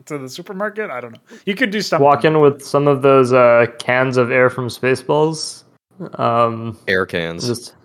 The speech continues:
Speaker 2: yeah. Um,
Speaker 3: They started doing
Speaker 2: yeah, I
Speaker 3: widgets.
Speaker 2: think, I think that in general, they looked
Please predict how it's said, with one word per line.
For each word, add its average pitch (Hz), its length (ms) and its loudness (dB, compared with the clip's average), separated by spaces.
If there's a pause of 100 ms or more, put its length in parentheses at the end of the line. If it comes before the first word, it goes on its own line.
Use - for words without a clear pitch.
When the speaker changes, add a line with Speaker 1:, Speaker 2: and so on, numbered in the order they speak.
(240)
Speaker 2:
yeah. 117 380 0 (560)
Um, 127 640 2 (380)
Speaker 3:
They 104 80 -6
started 104 220 0
doing 92 240 -2
Speaker 2:
yeah, 160 240 4
I 123 80 4
Speaker 3:
widgets. 120 60 2
Speaker 2:
think, 185 180 0 (600)
I 147 120 2
think 208 300 2
that 185 320 6
in 180 300 0
general, 151 800 4
they 143 180 4
looked 147 400 0